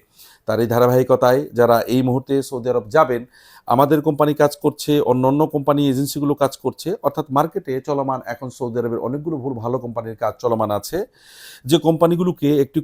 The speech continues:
কর্মী সরাসরি একটি ভালো কোম্পানিতে যেতে হলে তার বেসিক গুণাগুণ থাকতে হবে, শিক্ষাগত যোগ্যতা থাকতে হবে, তার বডি স্ট্রাকচার থাকতে হবে। তারই ধারাবাহিকতায় আমি এই মুহূর্তে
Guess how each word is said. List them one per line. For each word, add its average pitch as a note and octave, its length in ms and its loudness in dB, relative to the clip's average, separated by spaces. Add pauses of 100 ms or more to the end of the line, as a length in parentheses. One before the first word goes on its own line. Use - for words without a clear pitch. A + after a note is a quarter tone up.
কর্মী D3 260 2 (140)
সরাসরি D3+ 460 2 (680)
একটি D3 200 0
ভালো D3 240 4
কোম্পানিতে D3 480 0 (120)
যেতে D3 240 -2
হলে C3+ 180 0 (140)
তার C3+ 180 2
বেসিক A#2+ 320 0 (100)
গুণাগুণ C3+ 400 -2
থাকতে - 260 -10
হবে, C#3 140 -2 (100)
শিক্ষাগত C3+ 360 -10 (100)
যোগ্যতা C3 380 -6
থাকতে - 240 -12
হবে, C#3+ 220 -4
তার A#2 140 -4
বডি A2+ 200 -8
স্ট্রাকচার C3+ 380 -4
থাকতে C#3 220 -6
হবে। D#3 140 2 (120)
তারই E3+ 200 4
ধারাবাহিকতায় E3+ 640 4
আমি D3+ 120 2 (120)
এই D#3+ 120 2
মুহূর্তে D3+ 300 -2